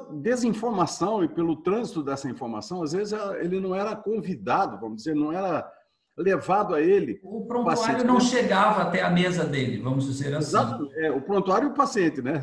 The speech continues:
Speaker 1: <laughs>
Speaker 2: É.
Speaker 1: Acompanhado do paciente. Então, esse sistema, ele criava uma lista de alarmes, né? Você, não me lembro qual é a técnica que a gente entrava, quando o médico entrava, ele já dava lá um, um, um comando que tinha os pacientes que estavam pra ser visto naquele dia,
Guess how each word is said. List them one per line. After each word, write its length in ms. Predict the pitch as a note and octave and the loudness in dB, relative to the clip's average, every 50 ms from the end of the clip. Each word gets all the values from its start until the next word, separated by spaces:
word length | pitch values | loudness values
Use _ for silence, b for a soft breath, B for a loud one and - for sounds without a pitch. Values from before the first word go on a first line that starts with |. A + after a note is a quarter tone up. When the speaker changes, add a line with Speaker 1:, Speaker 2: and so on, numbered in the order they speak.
| G#2 - | -4 -4
Speaker 1:
<laughs> 140 | D3+ - | -4 -2
Speaker 2:
É. 140 | B2+ E3+ D3+ | 0 -2 0
Speaker 1:
Acompanhado 440 | C3+ D3 D#3 - C3+ C#3+ C#3+ D#3+ - - | 0 0 -2 0 -2 -2 -2 -2 -4 -6
do 60 | _ _ _ | _ _ _
paciente. 380 | G4+ - - C3 A2+ G#2 G#2 b b b b b b b _ _ _ _ | -12 -10 -6 -6 -6 -6 -6 b b b b b b b _ _ _ _
Então, 280 | D#3 - A3 B3+ A#3+ | 0 2 2 2 2
esse 300 | F#3 D#3+ F3+ - - F3 | 0 -2 -2 -2 -4 -8
sistema, 640 | D3+ - F#3+ E3+ - - G3+ G#3 G#3 A3 A3+ - - | -8 -8 -10 -10 -8 -6 -4 -4 -2 -2 -4 -4 -2
ele 240 | - F#3+ G3 G3 G3+ | 0 0 0 0 0
criava 400 | G3 - G#3+ F#3+ F3+ F#3 G3+ F3+ | -4 -2 -2 2 2 2 2 2
uma 180 | G3 G3 G3+ G#3 | 0 -2 -2 -2
lista 460 | F#3+ E3+ F#3+ G#3 G3+ - - C3 B2 | -2 -2 -2 -2 -2 -2 -4 -6 -6
de 380 | A#2+ A#2+ B2+ B2+ B2 A#2 A2 - | -4 -4 -4 -4 -2 -2 -4 -4
alarmes, 580 | - B2+ B2 B2 C3 B2+ B2+ B2 G#2+ F#2 F#2 F#2+ | -4 -4 -4 -2 -2 -2 -2 -2 -4 -4 -4 -6
né? 220 | G#2+ A2 C3 C#3 | -6 -6 -6 -6
Você, 340 | A#2+ G#2+ A2 - - C#3+ C3+ | -8 -8 -12 -8 -6 -6 -4
não 140 | C3 D3 D#3+ | -2 -2 -2
me 120 | D#3+ D3+ | -2 0
lembro 240 | D3 D#3+ D#3+ D#3 D3+ | 0 0 0 -2 -2
qual 160 | - C3+ C#3 | -2 -2 0
é 60 | D3 D3 | 0 -2
a 60 | C3 | -4
técnica 480 | - - C3+ C#3+ C#3 C#3+ A#2 A2 G#2 A2 _ _ _ | -2 -2 -4 -4 -4 -6 -10 -10 -10 -12 _ _ _
que 60 | B2 | -10
a 40 | A2+ | -6
gente 460 | G#2+ A#2 A2+ A2 A2 G#2+ G2+ F#2 - _ _ _ _ _ _ _ _ _ _ - | -6 -6 -8 -8 -8 -8 -8 -10 -10 _ _ _ _ _ _ _ _ _ _ -20
entrava, 580 | A#2+ G#2+ - C3+ C3+ D3+ F#3+ F#3 B2+ A#2+ - - - _ _ _ | -20 -10 -2 2 2 2 2 0 -2 -6 -10 -10 -16 _ _ _
quando 160 | - C#3+ C#3+ | -4 -2 0
o 40 | C#3 | 0
médico 340 | C3 C3 C3+ C3+ - - - | 0 0 0 -4 -6 -6 -6
entrava, 420 | C#3+ C3 C3 C#3+ D3 D#3 F3+ F3 G3 | -6 -6 -2 2 2 4 4 2 0
ele 100 | F#3 F3+ | -4 -4
já 300 | D3 E3 F3 E3+ E3 - - - _ _ | -2 0 0 0 0 -2 -8 -18 _ _
dava 360 | B2 A#2+ C3 C#3 D3 C#3 C#3 | -10 -6 -4 -2 -2 -2 -2
lá 160 | C3 C3 C3+ | -2 -2 -2
um, 260 | C3+ C3 A2+ G2 - - _ | -2 -2 -4 -6 -8 -12 _
um, 200 | A2+ A2+ G#2+ G#2+ A2+ | -12 -12 -10 -10 -12
um 80 | A#2 A#2 | -12 -4
comando 580 | - D3 B2+ C3 C#3 D#3 G3+ A3+ E3 A#2+ - b b b b b | -2 -2 0 2 2 2 2 0 -2 -4 -6 b b b b b
que 120 | _ - E3 | _ -8 -6
tinha 240 | - - G3 G3 G3 | -4 -2 -2 -2 -2
os 80 | - | -4
pacientes 480 | - - G#3+ - - - F3+ F#3 F#3 - | -4 -6 -6 -4 -2 -2 -2 -2 -2 -6
que 80 | - | -10
estavam 400 | G3 - - G3 G3 F#3 F#3 G3 G3 | -12 -8 -4 -4 -4 -2 -4 -6 -8
pra 140 | - G3 F#3+ | -6 -8 -6
ser 220 | - - G3+ G3 | -2 -2 -2 0
visto 320 | D#3+ F3+ F#3 F#3 - - | 0 -4 -4 -4 -6 -8
naquele 320 | F#3+ F3+ - - G3 G#3 G#3 | -8 -6 -4 -4 -4 -4 -2
dia, 280 | F3 G3 F#3+ C3+ - | 0 2 2 2 0